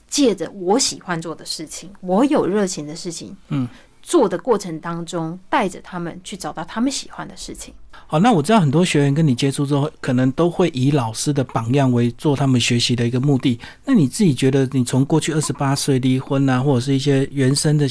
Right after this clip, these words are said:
Speaker 2: 家庭的一些伤害，或者是内在小孩的受伤，一直调整自己的状态，你当下觉得你现在的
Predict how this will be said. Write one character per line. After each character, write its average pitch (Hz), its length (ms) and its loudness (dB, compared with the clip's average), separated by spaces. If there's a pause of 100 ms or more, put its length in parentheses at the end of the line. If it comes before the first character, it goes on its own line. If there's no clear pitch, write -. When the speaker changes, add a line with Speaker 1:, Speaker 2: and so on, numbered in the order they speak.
(240)
Speaker 2:
家 165 220 -2
庭 127 240 0
的 131 120 2
一 135 80 0
些 147 120 2
伤 143 240 0
害， 147 180 2
或 143 120 2
者 123 40 0
是 143 160 -2
内 143 180 4
在 135 140 2
小 120 160 0
孩 117 100 -2
的 117 140 -2
受 131 220 -2
伤， 135 200 -2 (480)
一 202 80 -2
直 170 180 0
调 160 280 2
整 156 160 0
自 185 160 0
己 139 140 0
的 127 120 2
状 147 220 0
态， 156 140 4
你 117 80 0
当 147 180 0
下 156 160 0
觉 131 140 -2
得 127 100 2
你 120 100 2
现 139 220 0
在 135 100 2
的 123 60 -4